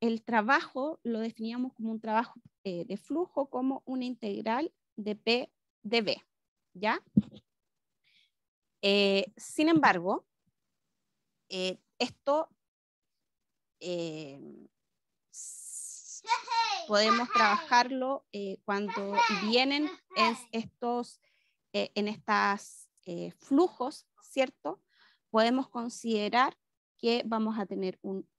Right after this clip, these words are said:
M punto, ¿cierto? Por, eh, una presión, por ejemplo, esta presión de entrada, por un volumen específico de entrada,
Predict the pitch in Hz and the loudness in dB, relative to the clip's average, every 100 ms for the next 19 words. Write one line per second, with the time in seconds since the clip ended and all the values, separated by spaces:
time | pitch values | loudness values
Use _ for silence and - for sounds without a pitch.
0 | - 190 185 175 233 311 - 381 539 _ | -4 -2 -2 -2 0 0 0 -12 -14 _
1 | _ _ _ _ _ 120 - - 165 - | _ _ _ _ _ -10 -10 -8 -10 -10
2 | _ _ _ _ _ _ _ 247 269 330 | _ _ _ _ _ _ _ 4 6 6
3 | - _ _ _ _ _ _ 202 196 196 | 0 _ _ _ _ _ _ 0 2 0
4 | - - 233 240 240 254 _ - 190 190 | -4 -4 -2 0 0 -2 _ -4 -4 -4
5 | - 240 226 208 277 403 _ _ _ _ | -6 2 4 6 4 -4 _ _ _ _
6 | _ - 196 - 208 214 220 196 185 - | _ -6 -6 -4 -6 -6 -6 -6 -6 -10
7 | 190 190 208 226 285 311 294 254 381 _ | -10 -8 -8 -8 -2 2 4 2 -2 _
8 | _ _ _ _ _ _ _ 269 277 311 | _ _ _ _ _ _ _ 6 8 6
9 | - - 240 226 220 220 220 214 214 208 | 0 -6 0 0 2 0 0 -2 -4 -8
10 | - 208 196 190 175 185 - 139 156 277 | -10 -10 -10 -6 -6 -6 -4 -4 -2 -2